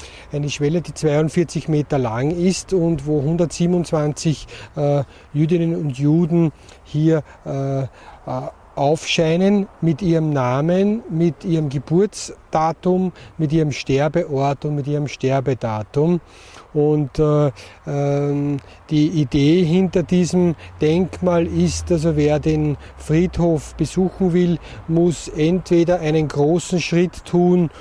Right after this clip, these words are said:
um, äh, äh, weitergehen zu können. Das heißt, er muss einen bewussten Akt setzen oder er muss entlang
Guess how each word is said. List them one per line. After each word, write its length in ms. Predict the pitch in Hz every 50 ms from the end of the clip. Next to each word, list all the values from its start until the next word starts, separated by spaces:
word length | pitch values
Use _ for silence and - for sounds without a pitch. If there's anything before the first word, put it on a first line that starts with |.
| - - -
um, 380 | 170 165 170 175 175 170 156 - - - - - -
äh, 360 | 160 156 156 156 156 156 156
äh, 40 | 143 - - - - - -
weitergehen 960 | 147 143 143 143 135 143 147 143 165 - - 190 - - 185 185 190 196 180
zu 160 | - - 202 -
können. 380 | - 151 170 175 180 180 175
Das 180 | 170 156 - -
heißt, 240 | 165 160 - - 165
er 60 | 156
muss 200 | 156 151 131 -
einen 160 | 160 156 135
bewussten 520 | 147 147 135 147 165 156 - - - 165
Akt 360 | 143 127 135 156 - - - -
setzen 460 | - 175 170 - - - 185 175 - - - - - - - -
oder 340 | 156 165 175 175 180 170 - - - -
er 120 | 160 151 151
muss 400 | 160 170 180 180 - - - - - - -
entlang 640 | - 156 160 143 - 147 143 139 139 156 175 180 160